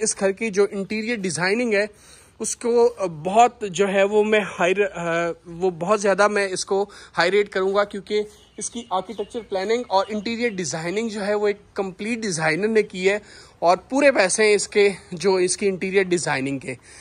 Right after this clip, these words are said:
इधर आगे बढ़ें तो ये इसका जी inner court yard है। अब देखें, inner court yard में आपके पास सारी की सारी यहाँ पे grass नहीं लगाएगी, यहाँ पे tile work लगा के इस concept को different concept use किया गया है।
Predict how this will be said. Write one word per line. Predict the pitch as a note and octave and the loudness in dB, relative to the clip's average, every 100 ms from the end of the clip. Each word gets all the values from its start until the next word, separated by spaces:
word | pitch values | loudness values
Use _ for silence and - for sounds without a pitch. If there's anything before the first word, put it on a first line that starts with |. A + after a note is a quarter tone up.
| - - | -20 -6
इधर | A3 B3+ | 4 4
आगे | B3+ C4 | 4 2
बढ़ें | A#3+ B3+ | 4 4
तो | C4 | 2
ये | A3+ A3 A#3+ B3 | 2 4 4 4
इसका | A#3 - A3 | -4 -2 -2
जी | G#3 A#3 A#3+ | -2 -4 -6
inner | A3 A#3 B3 | -4 -4 0
court | A#3 G#3+ | 0 2
yard | G#3+ G3 G3+ | 2 2 2
है। | A3+ | -4
अब | G3+ G3+ | -4 -2
देखें, | G#3 A#3+ A#3 | -2 -2 -2
inner | A#3 B3+ | -2 -4
court | B3 A#3 | -2 0
yard | G3 E3 F3+ | 2 0 2
में | A3 | 0
आपके | G3 - G3 | -2 -4 -2
पास | G#3 G#3 | 0 0
सारी | E3+ E3+ G3+ | -2 0 -2
की | A3 | -4
सारी | - F#3 G3+ G#3+ - - - - | -2 -2 -2 -8 -18 -20 -16 -2
यहाँ | G#3 | -2
पे | G#3+ | -2
grass | F3 F3 A3+ B3 | 0 2 2 -2
नहीं | B3+ | -4
लगाएगी, | A#3 F3+ F3+ A3 | -2 0 -2 -2
यहाँ | A3 | -4
पे | G#3 A3 | -2 -2
tile | G#3+ G3+ A#3+ | 0 2 2
work | A3+ A3 | 2 2
लगा | C4 E3 E3 | 0 0 0
के | F#3 A3 | 2 0
इस | G#3 A3+ - | -2 -8 -6
concept | G#3+ G#3 A#3+ G#3 - | -4 -4 -6 -8 -2
को | A3+ | -2
different | G3 F3+ A#3+ A#3 | 0 -2 -4 -4
concept | F#3+ F#3+ F#3+ F3+ | -4 -4 -8 -6
use | F#3+ F#3+ | -8 -4
किया | G3 | -6
गया | F#3 | -4
है। | G#3 | -6